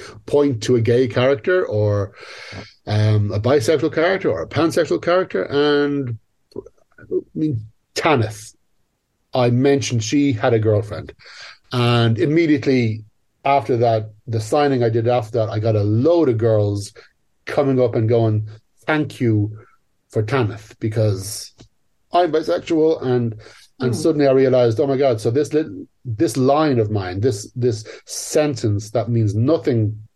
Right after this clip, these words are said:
Speaker 1: to me except it's a bit of background to my character, means the world to them." And so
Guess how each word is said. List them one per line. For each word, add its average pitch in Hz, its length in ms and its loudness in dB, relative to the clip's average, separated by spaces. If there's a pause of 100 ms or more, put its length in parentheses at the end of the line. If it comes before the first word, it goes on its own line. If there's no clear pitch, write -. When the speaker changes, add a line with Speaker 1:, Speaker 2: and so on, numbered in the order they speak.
(180)
Speaker 1:
to 123 120 -2
me 113 420 0 (320)
except 110 720 -2
it's 110 320 -4 (100)
a 101 520 -2 (340)
bit 131 160 0
of 110 120 0
background 113 640 0
to 120 120 -2
my 104 140 -4
character, 113 560 -2 (340)
means 123 380 0
the 120 100 0
world 110 540 2 (340)
to - 140 -4
them." 104 400 -2 (1400)
And 131 220 2
so 127 720 2